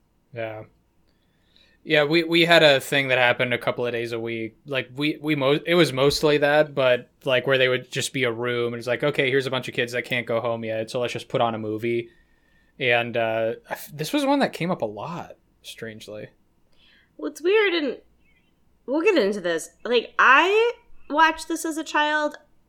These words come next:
Speaker 2: Disney put this movie out as, like, a family film. I don't know that this is really a family plot line for the most part. Um, <laughs> but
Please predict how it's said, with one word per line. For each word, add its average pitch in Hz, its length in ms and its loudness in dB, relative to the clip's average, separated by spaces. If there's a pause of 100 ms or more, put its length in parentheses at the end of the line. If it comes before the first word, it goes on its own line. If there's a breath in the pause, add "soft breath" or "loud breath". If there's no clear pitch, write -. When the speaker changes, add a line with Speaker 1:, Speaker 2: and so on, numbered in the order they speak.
Speaker 2:
Disney 254 400 2
put 247 320 -10
this 269 180 -4
movie 214 380 -4
out 165 200 0
as, 185 180 -4
like, 185 160 -6
a 180 60 -12
family 165 480 -6
film. 302 520 0 (560 loud breath)
I 196 140 4
don't 254 320 6
know 180 220 2
that 190 180 0
this 180 180 -4
is 170 140 -6
really 175 300 0
a 151 100 -4
family 170 460 -4 (180)
plot 143 360 -6
line 269 360 2
for 320 80 -4
the 311 100 -2
most 320 380 -2
part. - 480 -4 (500 soft breath)
Um, 208 640 8 (220)
<laughs> - 240 -12
but 240 180 -2